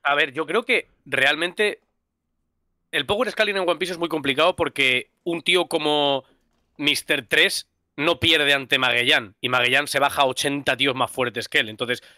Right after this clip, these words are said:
no es como Dragon Ball, que yo tengo nueve mil unidades, yo nueve mil quinientas, soy más fuerte que tú por defecto y punto. Realmente en One Piece entran en juego muchos factores.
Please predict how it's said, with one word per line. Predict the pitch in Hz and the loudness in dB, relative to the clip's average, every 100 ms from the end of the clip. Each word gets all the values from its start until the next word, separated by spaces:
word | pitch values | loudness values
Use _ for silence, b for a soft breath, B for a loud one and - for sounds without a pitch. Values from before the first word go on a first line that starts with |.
| b 139 | b -6
no | 165 175 | 0 0
es | 175 | 0
como | 180 156 | 0 2
Dragon | 156 147 143 | 2 2 2
Ball, | 151 160 | 0 0
que | - 135 | 0 0
yo | 147 175 | 2 0
tengo | 180 180 | 0 0
nueve | 165 160 | 2 0
mil | 170 | -2
unidades, | 160 143 123 117 | -2 0 0 0
yo | 160 | 0
nueve | 175 147 | 2 0
mil | 156 - | -2 -2
quinientas, | 143 131 117 127 | -2 -2 -4 -4
soy | |
más | 147 | -4
fuerte | 147 143 131 | -2 -4 -6
que | |
tú | 135 | -6
por | 139 | -4
defecto | 127 160 165 | -4 -4 -6
y | |
punto. | 120 131 110 85 b b _ _ - | -10 -12 -10 -14 b b _ _ -4
Realmente | 143 180 190 | -2 0 0
en | 190 | 2
One | 180 175 | 0 0
Piece | 175 | -2
entran | 180 170 | -2 -2
en | 151 | 0
juego | 170 165 | 0 0
muchos | 170 160 170 | -2 -4 -4
factores. | - 120 - 156 101 | -4 -6 -2 -4 -4